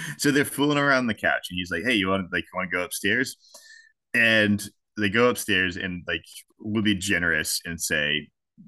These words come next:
they have sex, and he ejaculates within, within one minute for maybe thirty to forty-five seconds. Now, I, like, every podcast that does this movie talks about this,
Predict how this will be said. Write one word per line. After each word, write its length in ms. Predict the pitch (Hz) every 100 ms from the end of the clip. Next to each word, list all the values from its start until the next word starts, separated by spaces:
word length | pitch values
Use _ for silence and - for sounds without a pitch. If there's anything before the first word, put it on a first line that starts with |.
| _ _ _ _ _ -
they 160 | 90
have 220 | 82 82 80
sex, 540 | 78 73 - - - -
and 360 | 69 58 73 - - _ _ _ _ _ - _ -
he 180 | 95
ejaculates 720 | 80 76 71 - 73 71 69 82
within, 520 | 82 - 80 78 69 - - -
within 340 | 107 143 127 110
one 200 | 92 76
minute 320 | 58 50 - _ _
for 200 | - 113
maybe 380 | 110 110 110 107
thirty 360 | - 104 95 85
to 60 |
forty-five 440 | - 82 76 - 58
seconds. 480 | - - - - -
Now, 280 | 123 113 113 - - - - -
I, 140 | - -
like, 160 | 151 151
every 220 | 165 151
podcast 480 | 135 113 - 95 95
that 120 | 85
does 180 | 90 -
this 100 | 85
movie 200 | 82 76 -
talks 220 | 73 -
about 180 | - -
this, 340 | - - -